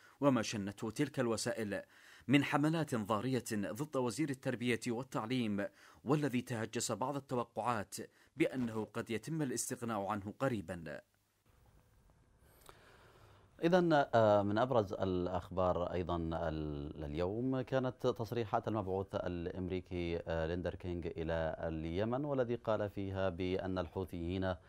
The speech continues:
Speaker 2: غير جادين في عملية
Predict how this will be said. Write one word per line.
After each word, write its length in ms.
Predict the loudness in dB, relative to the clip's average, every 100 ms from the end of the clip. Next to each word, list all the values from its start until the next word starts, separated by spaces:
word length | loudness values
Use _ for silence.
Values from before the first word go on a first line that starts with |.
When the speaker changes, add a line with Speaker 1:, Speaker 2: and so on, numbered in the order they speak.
| -20 -20 -8 4
Speaker 2:
غير 580 | 4 6 4 2 0 0
جادين 580 | 2 2 2 0 0 -2
في 320 | -2 0 2
عملية 580 | 2 0 -2 0 0